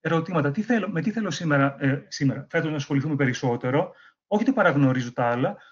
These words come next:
αλλά λέω ότι φέτος θα ασχοληθούμε περισσότερο με την έννοια του τραγικού ήρωα. Πώς όλα τα πρόσωπα του δράματος, και η Αντιγόνη, και η Σμήνη, και ο Κρέοντας, και ο Χορός, έχουν το στοιχείο της τραγικότητας. Και το αναφέρω στους μαθητές από την αρχή και το τονίζω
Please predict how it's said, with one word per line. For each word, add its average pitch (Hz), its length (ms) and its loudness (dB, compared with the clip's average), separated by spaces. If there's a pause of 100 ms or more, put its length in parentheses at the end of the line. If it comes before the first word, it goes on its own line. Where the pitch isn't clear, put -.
(160)
αλλά 202 180 -2
λέω 220 120 2
ότι - 280 -8 (160)
φέτος 220 260 -2
θα 233 80 -4
ασχοληθούμε 196 460 0
περισσότερο 185 480 -4
με 208 100 0
την 175 120 -6
έννοια 220 160 4
του 214 100 -4
τραγικού 165 500 -2
ήρωα. 135 480 -2 (420)
Πώς 208 540 0 (160)
όλα 196 580 2
τα 139 160 -2
πρόσωπα 147 460 0
του 131 120 -6
δράματος, 117 800 -4 (340)
και 214 140 0
η 208 80 0
Αντιγόνη, 160 520 0
και 175 200 -4
η 170 40 -2
Σμήνη, 160 360 -2
και 165 140 -4
ο 160 120 2
Κρέοντας, 160 640 0 (220)
και 202 120 -2
ο 196 60 2
Χορός, 156 520 2 (260)
έχουν 214 240 2
το 220 80 0
στοιχείο 180 240 -4
της 214 80 -8
τραγικότητας. 147 960 -4 (280)
Και 302 120 2
το 285 80 4
αναφέρω 185 360 4
στους 165 140 -4
μαθητές 147 280 -2
από 147 120 -6
την 139 140 4
αρχή 123 260 0
και 269 80 -2
το 254 100 0
τονίζω 220 400 0